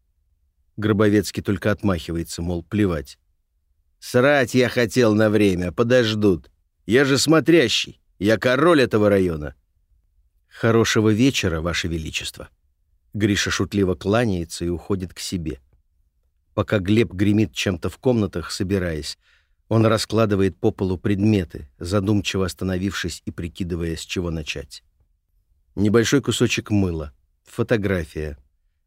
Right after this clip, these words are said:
две церковные свечи — можжевеловая ветка, несколько камней и уголёк. Тот самый, который бесовка в карман зачем-то сунула. Как Гриша не пытался, всё никак не мог понять его смысл,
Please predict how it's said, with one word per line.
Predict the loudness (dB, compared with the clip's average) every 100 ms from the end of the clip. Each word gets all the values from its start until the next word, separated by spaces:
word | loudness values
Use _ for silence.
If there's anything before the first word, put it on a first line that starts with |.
| -8
две | 0 0
церковные | 2 -2 2 2 4 2 0
свечи — | 0 -2 -2 -4 -8 -12 _ _ _ _ 0
можжевеловая | 2 4 2 4 4 4 2
ветка, | 0 -6 -8 -14 -14 _ _ _ -4
несколько | 0 2 0 -4 -8
камней | -4 -2 -2 -4 -8 -12 _ _ -2
и | 0
уголёк. | 2 0 0 -4 -12 _ _ _ 0
Тот | 0 0
самый, | 2 2 2 0
который | -2 0 0 0
бесовка | 0 2 0 0 -8
в |
карман | -2 0 0 0
зачем-то | -4 -6 -6 -8
сунула. | -10 -8 -8 -10 -14 -20 _ _ _ _ _ _ _ _ -4
Как | -4 -4 -4
Гриша | 2 2 2 0
не | 0
пытался, | -2 -4 0 0 0 -6
всё | -2 0
никак | 0 -2 -2
не | -2
мог | -2 -2
понять | -2 0 -2
его | -4 -6
смысл, | -4 -4 -4 -8